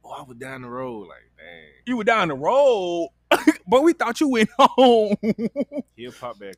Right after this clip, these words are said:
Speaker 1: up. He'll disappear and pop back up.
Speaker 2: Like, he really, when we said, when we gave him that name for a reason. That boy,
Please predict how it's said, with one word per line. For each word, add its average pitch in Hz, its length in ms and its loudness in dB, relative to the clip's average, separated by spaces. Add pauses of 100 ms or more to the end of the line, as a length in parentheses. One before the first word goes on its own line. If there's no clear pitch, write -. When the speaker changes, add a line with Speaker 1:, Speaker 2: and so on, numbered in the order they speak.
Speaker 1:
up. 92 200 -18
He'll 160 180 -8
disappear 160 560 -10
and 107 120 -18
pop 123 220 -8
back 117 220 -16
up. 113 140 -16
Speaker 2:
Like, 151 280 -8 (140)
he 196 160 -8
really, 196 260 -4
when 143 200 -8
we 208 80 -8
said, - 160 -14
when 147 140 -8
we 151 80 -14 (120)
gave 180 160 -4
him 220 80 -8
that 202 100 -10
name 208 200 -8
for 190 160 -8
a - 20 -4
reason. 147 520 -6
That 175 220 -6
boy, 175 320 -2